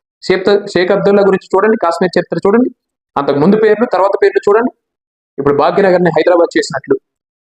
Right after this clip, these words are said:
ఇందూర్ని ఎలా మార్చేశారు, పాలమూరుని ఎలా మార్చేశారు, సికింద్రాబాద్ ఎలా మారిపోయింది, నిజామాబాద్ ఎలా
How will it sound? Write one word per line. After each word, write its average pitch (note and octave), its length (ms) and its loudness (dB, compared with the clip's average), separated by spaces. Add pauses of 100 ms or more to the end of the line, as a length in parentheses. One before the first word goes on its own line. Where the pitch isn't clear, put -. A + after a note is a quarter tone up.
(280)
ఇందూర్ని F#3+ 420 2 (680)
ఎలా D3+ 180 2
మార్చేశారు, E3 440 0 (640)
పాలమూరుని F3 560 2
ఎలా D3+ 180 2
మార్చేశారు, D3+ 460 0 (200)
సికింద్రాబాద్ E3 540 0
ఎలా D3+ 180 2
మారిపోయింది, D#3 460 -2 (800)
నిజామాబాద్ D#3+ 520 2
ఎలా D3+ 80 2